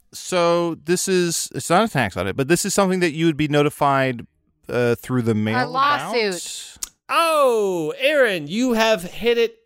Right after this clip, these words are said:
Speaker 3: on the head. It is a lawsuit.
Speaker 2: I'm so sorry. Um, uh,
Speaker 3: No,
Speaker 2: you're
Speaker 3: no,
Speaker 2: bleeding.
Speaker 3: you
Speaker 2: You're bleeding. Uh, let's see. Uh, do you enjoy this? Is this a passion of yours?
Speaker 3: <laughs> Unfortunately, Aaron, um, they are filing criminal charges against you, so this lawsuit is taking you to court.
Speaker 2: No, I wanna win it so I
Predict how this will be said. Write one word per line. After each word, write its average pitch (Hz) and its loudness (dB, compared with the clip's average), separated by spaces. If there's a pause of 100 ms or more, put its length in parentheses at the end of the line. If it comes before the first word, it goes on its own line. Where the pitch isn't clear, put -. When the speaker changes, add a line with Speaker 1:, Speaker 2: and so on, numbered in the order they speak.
Speaker 3:
on 202 2
the 170 0
head. 185 0
It 185 -2
is 196 2
a 190 4
lawsuit. 156 0
Speaker 2:
I'm 320 0
so 403 2
sorry. 285 2
Um, 302 0 (300)
uh, 262 0
Speaker 3:
No, 254 6
Speaker 2:
you're 247 -10
Speaker 3:
no, 226 -18
Speaker 2:
bleeding. 240 2
Speaker 3:
you 302 -4
Speaker 2:
You're 254 0
bleeding. 285 0
Uh, 247 0
let's 254 -6
see. 254 0
Uh, 233 2
do 233 -2
you 349 2
enjoy 330 2
this? 427 0
Is 311 -2
this 330 0
a 339 -6
passion 311 0
of 370 -6 (880)
yours? 233 -6
Speaker 3:
<laughs> - -8
Unfortunately, 202 0
Aaron, 180 2
um, 147 0
they 143 -2
are 160 4
filing 175 0
criminal 185 0
charges 127 0
against 127 -4
you, 143 -4
so 135 0
this 147 0
lawsuit 170 0
is 165 0
taking 123 -2
you 120 0
to 123 0
court. 120 -8
Speaker 2:
No, 523 2
I 587 2
wanna 440 0
win 427 0
it 311 -10
so 349 -4
I 320 -4